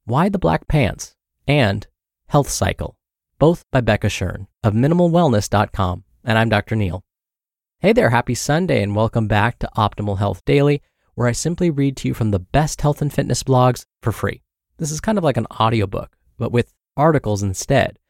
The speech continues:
and articles from a bunch of different authors, and always with permission from the sites. Oh,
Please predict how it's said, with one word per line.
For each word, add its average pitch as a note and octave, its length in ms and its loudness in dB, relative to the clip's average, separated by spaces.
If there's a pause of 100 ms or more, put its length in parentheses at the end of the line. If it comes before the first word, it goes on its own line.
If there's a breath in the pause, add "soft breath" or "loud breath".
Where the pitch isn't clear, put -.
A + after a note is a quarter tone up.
(200)
and C3 100 -4
articles D3 580 0 (180)
from - 180 -4
a G#2 80 2
bunch B2 340 -2
of A#2 60 2
different G#2 260 0
authors, G#2+ 460 0 (340)
and F#3+ 120 2
always D#3 260 4
with A2+ 140 -2
permission G2+ 340 -4
from G2+ 200 -6
the G2+ 80 -6
sites. - 440 -4 (380)
Oh, B2+ 200 2